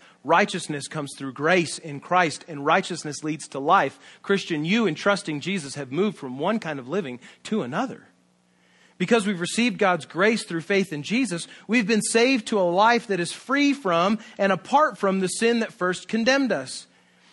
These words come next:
It's true that God's grace is greater than all the sin we could ever commit. We just saw that in Romans five twenty and twenty-one. But we've been saved not so that we can continue to sin and God's grace can continue to abound greater than our sin, but rather we've been saved,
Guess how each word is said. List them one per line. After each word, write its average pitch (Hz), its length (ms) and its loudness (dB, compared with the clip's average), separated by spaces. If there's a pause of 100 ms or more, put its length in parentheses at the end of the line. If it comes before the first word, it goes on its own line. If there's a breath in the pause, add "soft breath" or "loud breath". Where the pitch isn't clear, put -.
(120)
It's 175 220 -2
true 285 280 2
that 190 100 0
God's 185 280 2
grace 226 400 2
is 180 80 -6
greater 226 340 2
than 175 160 0
all 220 300 4
the 226 80 2
sin 214 300 0
we 190 100 0
could 196 140 0
ever 202 240 2
commit. 202 320 0
We 170 100 -4
just 190 200 -6
saw 202 180 4
that 160 140 -2
in 170 60 -8
Romans 180 300 -2
five 165 300 2
twenty 175 260 -6
and 160 80 -8
twenty-one. 147 540 -6 (440 loud breath)
But 190 100 2
we've 220 180 4
been 196 160 2
saved 240 520 4 (160 loud breath)
not 302 280 4
so 277 100 2
that 220 80 4
we 220 140 0
can 185 160 0
continue 262 480 2
to 185 100 -2
sin 156 380 0 (160 loud breath)
and 185 120 2
God's 190 240 6
grace 247 300 4
can 202 180 -2
continue 214 420 0
to 190 160 0
abound 202 480 2
greater 226 280 2
than 151 180 -2
our 131 120 -2
sin, 139 320 -6 (200 loud breath)
but 196 140 0
rather 240 380 6
we've 208 180 2
been 185 140 0
saved, 233 520 2